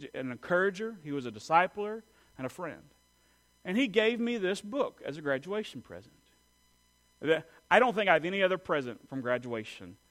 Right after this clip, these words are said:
that I still know I have today that I hold on to, except for this. And what I enjoy about it so much is oc-, very, occasionally I'll open this and I'll open the first page and I'll read what he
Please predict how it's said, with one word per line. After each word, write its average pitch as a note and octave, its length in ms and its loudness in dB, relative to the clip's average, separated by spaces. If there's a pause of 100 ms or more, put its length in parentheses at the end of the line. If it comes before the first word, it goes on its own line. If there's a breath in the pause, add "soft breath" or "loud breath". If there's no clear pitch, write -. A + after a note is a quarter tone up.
that B2 100 4
I C3 80 6
still E3 340 0
know D3 200 6
I A#2 100 4
have C3 240 0
today B2+ 240 -2
that G#2+ 140 -4
I - 20 -4
hold B2 160 -4
on A2+ 220 -4
to, G2+ 260 -14 (280 soft breath)
except B2 160 -8
for F#3+ 80 -8
this. - 180 -14 (1800 soft breath)
And D#3 460 2 (640)
what F3 180 2
I E3+ 140 4
enjoy F3+ 420 0
about F#3+ 200 4
it F3+ 80 0
so E3 220 -6
much E3+ 500 -6 (120)
is C3+ 300 -4
oc-, - 220 -8
very, E3+ 400 -2
occasionally F3+ 480 2
I'll D3+ 320 4
open F#3+ 320 -2
this - 180 -4
and D#3 100 -2
I'll C#3 120 4
open D#3 220 -2
the D3+ 60 -8
first D#3 240 -6
page C#3+ 180 -4
and C3 100 -6
I'll A#2+ 120 -2
read C3+ 200 -4
what C3 180 -6
he B2 220 -6